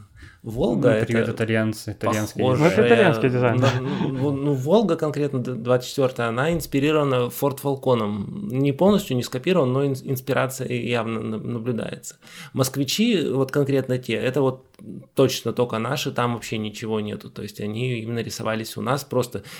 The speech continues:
Speaker 1: в стилистике тех лет. И проблема там была только в том, что они <laughs> зажились на конвейере и там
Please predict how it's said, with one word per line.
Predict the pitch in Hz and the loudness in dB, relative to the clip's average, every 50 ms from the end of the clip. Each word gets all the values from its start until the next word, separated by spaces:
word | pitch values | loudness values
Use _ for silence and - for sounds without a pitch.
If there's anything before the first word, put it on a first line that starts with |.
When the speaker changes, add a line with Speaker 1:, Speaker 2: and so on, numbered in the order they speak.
| - | -16
Speaker 1:
в | - | -14
стилистике | - - 127 113 131 127 127 - - - 117 107 | -8 -6 -2 -2 -2 -2 -4 -10 -10 -8 -10 -10
тех | - - 104 104 - | -6 -8 -8 -8 -6
лет. | 123 123 156 170 165 - - - - _ | -4 -2 -2 -2 -2 -6 -16 -20 -20 _
И | - 110 - - _ | -14 -16 -16 -6 _
проблема | - 143 131 131 147 143 131 131 | 2 2 4 4 4 4 4 2
там | 127 127 123 117 | 2 2 0 2
была | 117 123 127 123 | 2 2 2 2
только | 123 117 - 117 | 0 -2 -6 -8
в | - | -2
том, | - 143 165 175 | -2 0 0 0
что | - - - 131 120 113 113 117 117 | -2 -4 -2 0 0 0 0 -2 0
они | 113 113 120 131 123 - 104 135 131 | 0 4 4 4 4 4 2 2 2
<laughs> | 131 - 208 214 - | 2 -2 -6 -4 -2
зажились | 139 120 123 127 113 113 127 123 120 113 - | 2 6 6 6 8 8 4 4 4 2 0
на | 113 107 | -4 -2
конвейере | - 113 110 113 123 139 156 160 139 123 113 | -2 0 0 2 2 2 4 4 2 2 0
и | |
там | 107 - - 113 107 110 113 104 | -2 -4 -4 -4 -4 -4 -6 -8